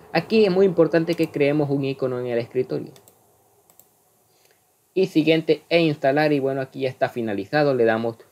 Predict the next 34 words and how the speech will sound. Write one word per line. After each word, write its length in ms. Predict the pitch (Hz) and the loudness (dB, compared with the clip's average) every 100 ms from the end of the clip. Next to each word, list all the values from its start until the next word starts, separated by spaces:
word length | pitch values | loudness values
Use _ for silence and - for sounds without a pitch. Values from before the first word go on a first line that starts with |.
| _ _ _ _ | _ _ _ _
finish. 420 | 107 90 - - _ _ _ - | -6 -6 -10 -20 _ _ _ -8
Aquí 220 | 123 175 | -2 2
automáticamente 800 | 165 151 151 151 139 143 147 135 | 2 2 0 -2 -2 -2 -2 -4
se 160 | 113 | -2
lanza. 500 | 107 151 170 196 233 _ _ _ _ _ _ _ _ - | 0 0 0 -4 -10 _ _ _ _ _ _ _ _ 0
Eh, 260 | 123 117 - | 2 2 2
esto 340 | 135 - 151 | -2 2 2
es 140 | 147 151 | 2 2
una 520 | 156 147 131 113 107 - | -2 -2 -2 -4 -8 -12
ventana 420 | 107 113 117 135 | -6 -6 -4 -4
de 100 | 143 | -4
comandos 480 | - 117 117 147 170 | 0 0 2 0 0
porque 220 | 165 127 | 0 -4
funciona 360 | 117 113 127 147 | -6 -8 -6 -6
a 80 | 147 | -4
través 220 | 117 120 | -4 -2
de 120 | 143 | -4
comandos, 440 | 139 113 123 151 147 | -2 -2 -2 -2 -4
como 200 | 117 98 | -4 -4
les 100 | - | -6
dije 140 | 117 | -8
anteriormente. 640 | 113 120 120 143 127 165 - _ _ _ _ _ _ _ - | -4 -2 0 -2 -6 -10 -12 _ _ _ _ _ _ _ 2
Y 120 | 185 | 4
bueno, 320 | 165 98 85 _ _ _ _ _ - | 4 2 -4 _ _ _ _ _ -2
para 220 | 180 185 | 0 2
poder 240 | 202 220 | 2 2
comprobar 480 | 214 196 180 175 180 | 0 0 2 2 2
si 140 | 180 | -2
funciona 520 | 175 165 147 170 175 165 | -2 -2 0 0 0 -2
tendríamos 480 | 151 151 156 156 | -2 -2 -2 -2
que 140 | - 147 | -4 -6
conectar 400 | 147 131 143 143 | -4 -4 -2 -2
nuestro 260 | 143 135 | -2 -4
dispositivo 800 | 131 131 131 131 160 165 175 214 | -4 -4 -8 -4 2 4 2 -6